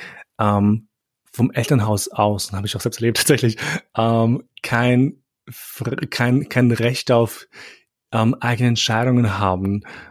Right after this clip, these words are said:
Und ich glaube, das ist halt wirklich empowernd und nicht nur für Frauen. Also ich wei-, kann halt nur für mich reden tatsächlich,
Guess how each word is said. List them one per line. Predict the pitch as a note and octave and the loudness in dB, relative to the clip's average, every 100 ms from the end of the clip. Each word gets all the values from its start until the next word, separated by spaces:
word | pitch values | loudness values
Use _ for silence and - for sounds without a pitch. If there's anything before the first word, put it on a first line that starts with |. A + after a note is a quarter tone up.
| - _ | -20 _
Und | - A2+ | -4 -2
ich | |
glaube, | A#2+ A#2 | 2 0
das | A2+ | 0
ist | A2 | -4
halt | G2+ B2 | -4 -2
wirklich | A#2 G2 | -2 -2
empowernd | G#2+ - A#2 A2 G2 G2 - | -4 -2 0 0 -2 -6 -6
und | A#2 G#2 - | -4 -4 -2
nicht | B2 D3+ | 0 2
nur | B2 | 0
für | A2 | -2
Frauen. | - A2+ A#2 G#2 | 0 0 2 -2
Also | G2+ | -4
ich | - | -2
wei-, | A#2+ A#2+ | -2 -2
kann | - B2 | 0 0
halt | A2 - - - | 0 -6 -8 -4
nur | A#2 | 2
für | |
mich | C3 B2+ | 2 2
reden | G#2 G2 | -2 0
tatsächlich, | - A2 A#2 | 0 2 2